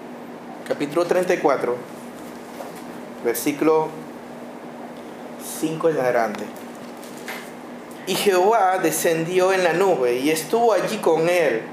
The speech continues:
proclamando el nombre de Jehová". Versículo seis, escuchen bien.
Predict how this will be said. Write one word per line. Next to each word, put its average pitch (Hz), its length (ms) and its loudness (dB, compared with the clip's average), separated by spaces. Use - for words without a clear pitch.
proclamando 190 840 4
el 190 180 4
nombre 208 320 4
de 196 100 4
Jehová". 185 580 4
Versículo 202 460 2
seis, 185 220 4
escuchen 220 420 2
bien. 165 240 2